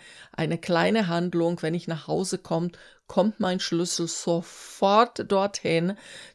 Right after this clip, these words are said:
dann tue ich nachhaltig verhindern, dass ich ständig meinen Schlüssel suche. Das Gleiche gilt für Platz für Geldbeutel, für andere Dinge. Oder auch so Routinen wie konsequent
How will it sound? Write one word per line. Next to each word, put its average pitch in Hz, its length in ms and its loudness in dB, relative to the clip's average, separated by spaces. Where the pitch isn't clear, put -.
dann 170 440 2
tue - 180 -4
ich - 180 -10
nachhaltig 180 1200 2
verhindern, 180 920 0
dass - 220 -4
ich - 140 -4
ständig 170 400 0
meinen 147 240 0
Schlüssel 156 400 -2
suche. - 580 -8
Das - 200 -6
Gleiche 160 400 0
gilt 156 320 -2
für 156 500 0
Platz 165 320 0
für - 120 -4
Geldbeutel, 151 880 0
für - 240 -6
andere 170 340 0
Dinge. 151 420 -4
Oder 226 280 6
auch 247 160 6
so 214 200 0
Routinen 202 800 0
wie 185 220 -4
konsequent 196 1300 0